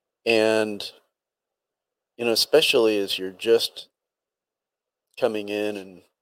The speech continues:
you know, um, going through, but at least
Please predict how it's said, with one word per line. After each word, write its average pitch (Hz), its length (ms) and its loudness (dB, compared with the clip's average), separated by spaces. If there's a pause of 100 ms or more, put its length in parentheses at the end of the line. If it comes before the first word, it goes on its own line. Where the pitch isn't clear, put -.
(120)
you 107 60 -14
know, 92 300 -6 (1300)
um, 92 380 -12 (2500)
going 110 220 2
through, 110 600 -4 (480)
but 90 240 -4 (240)
at - 160 -20
least 110 240 -6